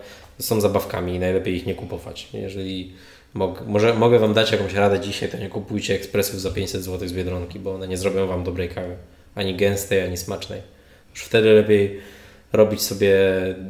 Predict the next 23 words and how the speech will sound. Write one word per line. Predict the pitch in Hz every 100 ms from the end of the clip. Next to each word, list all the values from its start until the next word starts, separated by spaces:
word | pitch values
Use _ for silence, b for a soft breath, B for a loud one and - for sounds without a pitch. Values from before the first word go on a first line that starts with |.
| - - - - - - -
dripy | 107 107 107 104
w |
domu | 101 104 104 104 98 98 -
i | 98 92 95
odkładać | 95 - 98 92 90
sobie | 98 92
pieniądze | - 92 92 92 90
na | 90 90 87 87
jakiś | 92 - -
ekspres | - 107 - 95
za, | 87 90 90 85 B B B B B -
nie | 117 151 170
kosmiczne | 160 117 165 143 156
pieniądze, | 135 117 92 90
bo | 92
już | 92 90
za | 95
nawet | 90 90
półtora | - - - 98 -
tysiąca | 90 - 92 92
złotych | 92 92
da | 92
się | - 98 92